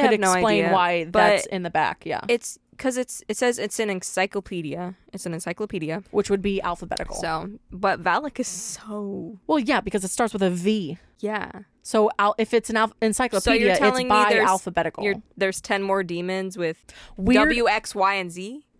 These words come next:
Speaker 1: Do
Speaker 2: Or
Speaker 1: you
Speaker 2: maybe
Speaker 1: not
Speaker 2: more Vs?
Speaker 1: comprehend
Speaker 2: I get the
Speaker 1: how
Speaker 2: demons are weird.
Speaker 1: religion works?
Speaker 2: What do you mean?
Speaker 1: And they just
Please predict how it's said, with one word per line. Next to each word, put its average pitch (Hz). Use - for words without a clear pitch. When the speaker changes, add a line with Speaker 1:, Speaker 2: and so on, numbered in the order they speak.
Speaker 1:
Do 190
Speaker 2:
Or 214
Speaker 1:
you -
Speaker 2:
maybe 208
Speaker 1:
not 202
Speaker 2:
more 202
Vs? -
Speaker 1:
comprehend 269
Speaker 2:
I 220
get 233
the 208
Speaker 1:
how 180
Speaker 2:
demons 262
are 226
weird. 208
Speaker 1:
religion 254
works? -
Speaker 2:
What 240
do 311
you 339
mean? 339
Speaker 1:
And 226
they 247
just 226